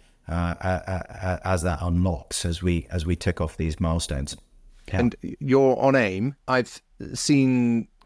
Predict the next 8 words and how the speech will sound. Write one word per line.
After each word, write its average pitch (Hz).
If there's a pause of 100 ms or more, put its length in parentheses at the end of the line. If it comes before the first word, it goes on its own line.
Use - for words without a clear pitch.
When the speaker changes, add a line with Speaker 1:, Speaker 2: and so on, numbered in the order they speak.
(540)
Speaker 2:
companies 123
which 113
have 110
kind 113
of 101
coming 127
into 107
production 104